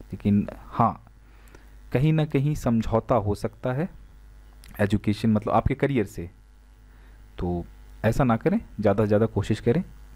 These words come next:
कि आप अपने नोट्स, स्वयं के नोट्स बनाएं, क्योंकि इससे बेटर तरीका कोई नहीं है। आगे बढ़ते हैं। मैंने आपको बोला कि सबसे पहले प्रेफर करें लक्ष्य वार्षिकी,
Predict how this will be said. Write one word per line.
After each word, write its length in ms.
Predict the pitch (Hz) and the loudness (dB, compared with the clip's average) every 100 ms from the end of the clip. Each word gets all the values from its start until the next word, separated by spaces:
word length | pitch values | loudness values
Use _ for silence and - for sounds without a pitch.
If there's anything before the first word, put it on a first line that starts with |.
| - | -2
कि 200 | 92 85 | 0 2
आप 200 | - - | 0 0
अपने 240 | 110 175 - | 0 0 0
नोट्स, 320 | 98 98 110 - | 0 2 2 0
स्वयं 160 | 127 | 0
के 100 | 131 | 2
नोट्स 240 | 127 110 - | 0 0 -2
बनाएं, 220 | 104 143 - - - - - - | -2 -4 -6 -18 -20 -20 -16 -4
क्योंकि 200 | 110 165 | -2 -2
इससे 320 | - 117 - | -2 -2 0
बेटर 300 | 110 104 110 | 0 0 0
तरीका 420 | 107 101 101 165 - - | 0 -2 0 -4 -4 -4
कोई 220 | 107 95 | 0 0
नहीं 260 | 87 87 87 | -4 -10 -10
है। 140 | 87 - - - - 123 | -12 -14 -20 -20 -6 0
आगे 140 | 139 | 2
बढ़ते 240 | 139 - | 2 0
हैं। 200 | 151 180 - - - - - - - 117 | -2 -2 -6 -20 -20 -20 -20 -20 -4 2
मैंने 120 | 120 | 2
आपको 180 | 117 117 | 4 2
बोला 260 | 120 143 | 0 -2
कि 100 | 160 | -6
सबसे 220 | 131 - | -8 -6
पहले 140 | 117 104 | -4 -2
प्रेफर 260 | 104 104 | -4 -6
करें 160 | 101 104 | -4 -2
लक्ष्य 260 | 101 - 104 | -2 -2 0
वार्षिकी, 560 | 98 - 127 196 240 | 0 0 -2 0 0